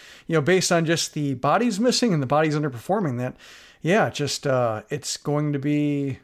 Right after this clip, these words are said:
I guess, as favorable as it gets. And, you know, Lorenzo Cain, you know, <laughs> we have a lot of experience watching him just, uh, drive the White Sox nuts. And, uh, you know, it's good news for the White Sox. It's, it's bad news for baseball. I think Cain is probably one of my favorite players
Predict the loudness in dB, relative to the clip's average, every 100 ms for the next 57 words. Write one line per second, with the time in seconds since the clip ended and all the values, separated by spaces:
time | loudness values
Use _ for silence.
0 | -8 -6 -2 -2 -2 0 0 0 -2 -2
1 | -2 -2 -2 -2 -2 -2 -2 -4 -6 -8
2 | -20 -20 -6 0 2 4 2 0 0 0
3 | 0 0 -2 -2 -4 -4 -4 -6 -4 -2
4 | 0 0 0 2 2 0 -4 0 2 2
5 | 2 2 4 2 0 2 2 0 -4 -16
6 | -20 -20 -20 -6 0 2 2 0 2 2
7 | 2 2 4 4 4 2 2 0 0 0
8 | 0 0 -2 -4 -8 _ _ -6 -4 -4
9 | -4 -4 0 2 4 2 2 2 2 2
10 | 0 0 -4 -8 -8 -8 -2 0 2 0
11 | 0 0 0 2 0 0 -2 0 0 -2
12 | 0 2 2 0 0 -2 -2 -2 -2 -2
13 | -2 0 -2 -4